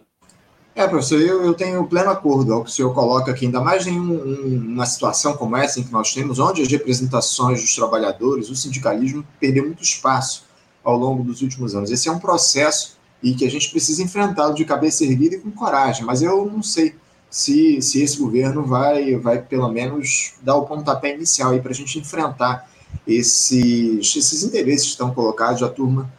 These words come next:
no andar de cima. Não é a impressão que eu tenho, pelo menos nesse momento, nesses primeiros seis meses de gestão Lula. Muito se falou a respeito, durante a campanha, da necessidade de revogação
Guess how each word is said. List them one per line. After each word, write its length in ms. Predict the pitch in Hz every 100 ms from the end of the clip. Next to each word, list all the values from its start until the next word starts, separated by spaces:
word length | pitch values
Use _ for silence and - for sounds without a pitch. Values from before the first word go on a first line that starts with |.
| _ -
no 120 | 127
andar 180 | 131 135
de 80 |
cima. 220 | - 113 127
Não 180 | 151
é 80 | 147
a 40 | 170
impressão 560 | 170 160 - 143 143 - _ _ -
que 80 | 151
eu 100 | 147
tenho, 460 | 123 135 139 147
pelo 240 | 127 127 120
menos 420 | 131 139 - -
nesse 480 | 123 120 139 - -
momento, 380 | 135 113 123 123
nesses 180 | 117 -
primeiros 440 | 120 123 127 127
seis 240 | 156 131
meses 560 | 107 123 127 107 - - _ _
de 100 | 113
gestão 280 | 120 - 135
Lula. 240 | 123 113
Muito 180 | 151 170
se 100 | 190
falou 360 | - 165 156 165
a 80 |
respeito, 1300 | 131 127 - 143 143 - - 135 135 123 117 113 110
durante 300 | 110 131 131
a 40 | 131
campanha, 340 | 117 117 135
da 100 | 123
necessidade 640 | 127 131 131 - 127 127 123
de 60 |
revogação 720 | 143 151 165 151 - - 151